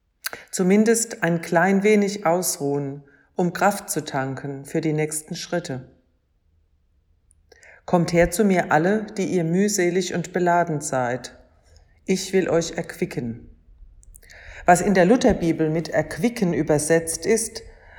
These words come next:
heißt im Griechischen eigentlich ganz einfach ausruhen lassen, zur Ruhe bringen. Jesus lädt alle mit ihren unterschiedlichen Lasten beladenen Menschen ein,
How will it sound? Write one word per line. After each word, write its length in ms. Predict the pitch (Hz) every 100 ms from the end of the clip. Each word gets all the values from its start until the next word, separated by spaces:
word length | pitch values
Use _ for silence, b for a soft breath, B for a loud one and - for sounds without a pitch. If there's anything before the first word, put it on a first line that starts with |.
| -
heißt 280 | 170 170 185
im 100 | 160
Griechischen 920 | - 190 196 220 - 214 214 202 -
eigentlich 640 | - 151 165 196 208 202 -
ganz 320 | 170 226 - -
einfach 680 | 160 185 - 196 196 - - B B B -
ausruhen 760 | 190 247 - - 156 151 143
lassen, 580 | 135 131 127 127 131 - - _ _ _
zur 260 | - 180
Ruhe 260 | 156 202 220
bringen. 720 | 214 - 123 117 120 - - - _ _ _ _ _ _ _ _ B B B
Jesus 480 | 185 196 247 240 -
lädt 400 | 185 185 185 -
alle 260 | 202 175 143
mit 220 | 151 -
ihren 240 | 165 160
unterschiedlichen 1000 | - 220 208 180 - 214 220 202 175 165
Lasten 520 | 147 160 170 - 214 196
beladenen 640 | 160 147 147 165 180 165
Menschen 440 | 160 165 - 156
ein, 420 | - 139 170 240